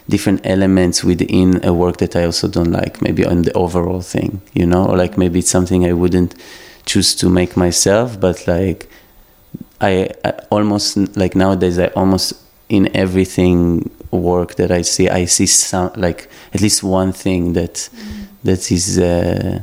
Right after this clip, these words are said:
Speaker 1: interesting to me or different or create something
Speaker 2: Mm.
Speaker 1: inside of my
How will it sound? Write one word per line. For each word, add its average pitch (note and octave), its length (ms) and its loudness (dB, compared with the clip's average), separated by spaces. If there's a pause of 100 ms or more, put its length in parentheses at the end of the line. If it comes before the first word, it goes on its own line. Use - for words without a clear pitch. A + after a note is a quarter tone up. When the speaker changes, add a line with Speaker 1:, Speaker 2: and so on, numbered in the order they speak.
(220)
Speaker 1:
interesting F#2 540 0
to - 140 -2
me F2+ 220 0
or G2 160 0
different F2+ 640 -2
or G2 540 -4 (580)
create F#2 340 2
something F#2 600 -2 (460)
Speaker 2:
Mm. G#3+ 380 -14 (520)
Speaker 1:
inside F2+ 480 0
of E2+ 140 -4
my F2 460 0